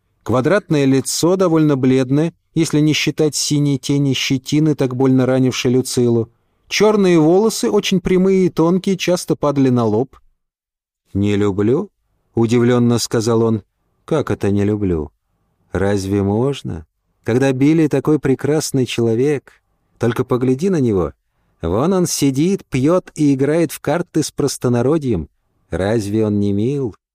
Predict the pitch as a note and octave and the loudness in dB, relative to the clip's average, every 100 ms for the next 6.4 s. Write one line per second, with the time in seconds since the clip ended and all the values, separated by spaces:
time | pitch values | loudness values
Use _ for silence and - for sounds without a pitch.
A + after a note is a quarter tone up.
0 | _ _ _ _ _ _ E2 F#2 G#2+ G#2+ | _ _ _ _ _ _ -4 -2 0 0
1 | A#2+ - G3 F3+ E3 D3+ - D3+ C#3+ C#3+ | -2 -2 -2 0 0 -2 -2 0 0 0
2 | C#3 D3 C#3 C#3+ D#3 - D3 - - C#3+ | 0 2 2 2 0 -2 -6 -6 -2 -2
3 | C#3 C3+ - D3 C3+ - - C3+ - C#3+ | 0 -2 -4 -4 -4 -6 -4 -6 -4 -4
4 | D3+ D#3 D#3 D3 C#3 C#3 B2+ C3+ C3 C#3 | -2 0 0 -2 -2 -2 -2 0 0 0
5 | - C3 - C#3+ C#3+ C#3+ - D3 C3+ A#2+ | -2 -6 -2 -2 0 -2 -4 -2 0 0
6 | E2+ D2+ D2+ | 0 -4 -8